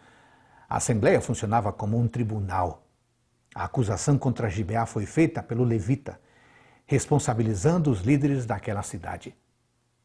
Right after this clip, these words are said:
Sua versão do crime difere um pouco da apresentação em Juízes dezenove. Ao enfatizar a presença dos líderes de Gibeá,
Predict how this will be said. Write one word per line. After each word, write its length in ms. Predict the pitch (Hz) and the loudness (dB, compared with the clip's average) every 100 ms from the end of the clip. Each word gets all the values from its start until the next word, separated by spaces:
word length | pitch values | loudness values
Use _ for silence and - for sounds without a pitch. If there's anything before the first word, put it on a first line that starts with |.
| _ _ _ | _ _ _
Sua 240 | - 339 | -4 -2
versão 280 | 180 131 185 | 0 0 2
do 120 | 131 | 0
crime 320 | - 170 139 | 0 0 2
difere 480 | 104 131 - 269 262 | 0 0 2 0 2
um 100 | 196 | 0
pouco 380 | - 185 - 135 | 4 4 4 -2
da 160 | 110 101 | -2 -4
apresentação 800 | - 110 113 104 104 - 139 123 - - - - | -2 -2 -2 -2 -6 0 0 0 -8 -20 -8 0
em 100 | 135 | 2
Juízes 380 | 104 135 123 | 6 6 4
dezenove. 520 | 113 107 101 85 80 - _ _ _ _ _ _ _ - | 2 0 0 -4 -6 -12 _ _ _ _ _ _ _ -4
Ao 120 | 131 | 2
enfatizar 600 | 127 - 113 120 98 120 | 2 2 0 0 0 0
a 60 | 110 | 0
presença 480 | - 104 110 131 110 | -2 -2 2 0 0
dos 240 | 107 - | -4 0
líderes 320 | 131 113 104 | 0 0 -2
de 100 | 92 | -2
Gibeá, 480 | 95 110 98 147 147 | -2 -2 2 2 0